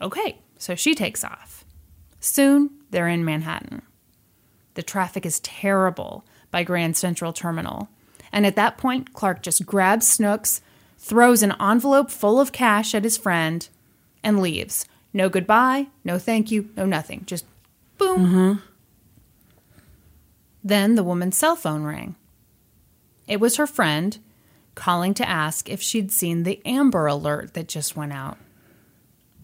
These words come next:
Speaker 1: Apparently, Clark Rockefeller had just abducted his daughter,
Speaker 2: Mm-hmm.
Speaker 1: and she had helped him do it.
Speaker 2: Mm-hmm.
Speaker 1: Back in Boston, Sandra Boss, Clark's ex-,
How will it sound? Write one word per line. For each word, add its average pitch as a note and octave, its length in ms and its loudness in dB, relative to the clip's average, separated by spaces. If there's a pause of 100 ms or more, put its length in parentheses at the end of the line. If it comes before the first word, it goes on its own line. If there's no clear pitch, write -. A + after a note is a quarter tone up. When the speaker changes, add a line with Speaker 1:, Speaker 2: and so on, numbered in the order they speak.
(200)
Speaker 1:
Apparently, G#3+ 840 -2 (240)
Clark G3+ 520 0
Rockefeller E3 800 -2 (140)
had F#3 260 -6
just E3 440 -4
abducted D#3 600 -6
his D3+ 220 -10
daughter, - 340 -6
Speaker 2:
Mm-hmm. E3+ 460 2 (300)
Speaker 1:
and E3+ 240 -4
she G3 360 -4
had G3+ 280 -4
helped - 460 -8
him D3+ 280 -6
do A2 320 -6
it. E3+ 60 2
Speaker 2:
Mm-hmm. F3 840 4 (1200)
Speaker 1:
Back F#3+ 220 2
in G3 120 2
Boston, D3 640 -2 (120)
Sandra E3+ 480 -2
Boss, D3 560 -8 (120)
Clark's E3+ 360 -4
ex-, D3+ 200 -6